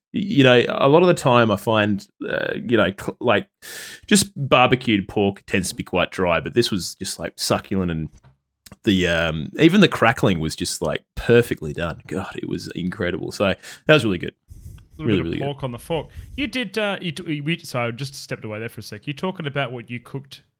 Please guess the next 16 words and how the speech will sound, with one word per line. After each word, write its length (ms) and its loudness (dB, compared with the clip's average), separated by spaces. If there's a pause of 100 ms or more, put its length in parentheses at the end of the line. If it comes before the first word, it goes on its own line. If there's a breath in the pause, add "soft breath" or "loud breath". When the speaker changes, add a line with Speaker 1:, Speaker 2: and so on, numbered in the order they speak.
(120)
Speaker 2:
No, 80 -6
you 80 -4
did. 200 -10
What 80 -8
did 140 -16
you 60 -10
cook? 240 -12
What 240 -10
meat 160 -4
Speaker 1:
I 40 4
Speaker 2:
did 120 6
Speaker 1:
did 0 -
Speaker 2:
you 60 2
cook 20 4
Speaker 1:
lamb, 300 6
Speaker 2:
us? 440 -12